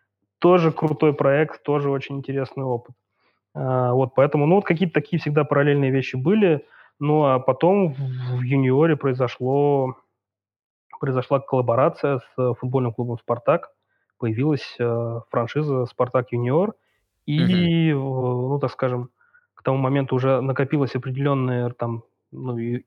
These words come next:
Speaker 1: и психологическая усталость, и определённые разногласия. Вот. Но
Speaker 2: Мгм,
Speaker 1: вот мы
Speaker 2: мгм.
Speaker 1: запустили проект «Спартака», и уже после, вот, после того, как проект «Спартак Юниор» был запущен, там, в десяти городах,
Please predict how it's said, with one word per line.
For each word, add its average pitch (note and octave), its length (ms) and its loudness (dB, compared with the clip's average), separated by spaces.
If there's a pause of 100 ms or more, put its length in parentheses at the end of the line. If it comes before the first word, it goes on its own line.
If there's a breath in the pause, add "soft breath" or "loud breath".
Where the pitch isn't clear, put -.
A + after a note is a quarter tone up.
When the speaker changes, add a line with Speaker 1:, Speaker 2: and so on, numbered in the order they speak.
Speaker 1:
и C#3 220 -4
психологическая C3 680 -2
усталость, F#3+ 600 2
и B2 400 0
определённые A#2 460 -4
разногласия. E3 720 -2 (460 loud breath)
Вот. B2 200 2
Но D3 100 4
Speaker 2:
Мгм, - 20 6
Speaker 1:
вот D3 120 0
мы D3+ 80 6
Speaker 2:
мгм. - 20 2
Speaker 1:
запустили C#3 460 0
проект C3+ 340 -2
«Спартака», C3+ 540 -2
и - 20 2
уже B2+ 200 0
после, C3 280 -6
вот, B2+ 160 -2 (160)
после C#3+ 240 2
того, C#3 200 4
как - 200 -12
проект C3 300 0
«Спартак B2 360 -6
Юниор» C3 200 -4
был A#2+ 160 -6
запущен, E3 480 -4
там, B2+ 160 -2
в B2+ 40 -4
десяти B2+ 260 -6
городах, C3 440 0